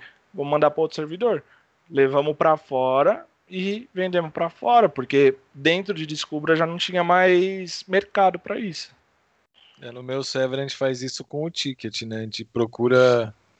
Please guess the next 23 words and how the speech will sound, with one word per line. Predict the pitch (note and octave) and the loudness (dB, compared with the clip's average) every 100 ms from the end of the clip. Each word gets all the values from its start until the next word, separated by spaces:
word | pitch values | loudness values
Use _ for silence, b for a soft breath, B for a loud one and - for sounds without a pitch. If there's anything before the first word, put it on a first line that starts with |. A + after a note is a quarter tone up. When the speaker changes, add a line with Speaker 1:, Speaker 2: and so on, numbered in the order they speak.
| _ _ _ _ _ | _ _ _ _ _
Speaker 2:
não | C3+ E3 | 2 4
faz, | F3 E3 D#3+ D3 - D3+ _ | 4 4 4 2 -4 -16 _
o, | C#3+ | -10
não | C3+ C3 D3 D#3+ | -8 -2 0 0
junta | C#3+ D#3+ D3+ | -2 -2 -2
P | D3 C#3+ | -2 -4
T | - C#3 | -2 -2
todo | B2+ D3+ D#3 D3 C#3 | 0 4 4 4 -2
dia | A#2+ C3+ | 0 0
pra | B2+ A#2+ | -2 -4
ficar | - C3 | -2 0
fazendo, | C3+ B2+ B2+ C3 C#3 D3+ D#3 - - | 2 0 0 -2 -2 -4 -6 -8 -12
justamente | C3 D3 C#3 C#3 | -6 -2 -2 0
pra | C#3+ | 0
não | C3+ C#3+ | 0 -2
destroçar, | - - D#3 - D3+ C#3 D3 | -4 0 0 2 4 4 4
né, | D3+ | 0
aquela | A#2+ - G#2+ | -2 -4 -8
parada | G#2+ A2+ G#2+ A2 | -4 -4 -2 -2
de | A#2+ | -4
oferta | B2 B2+ B2 | 0 0 0
e | C3 | -2
demanda. | D#3 F3 C#3+ A2+ | -2 0 -2 -4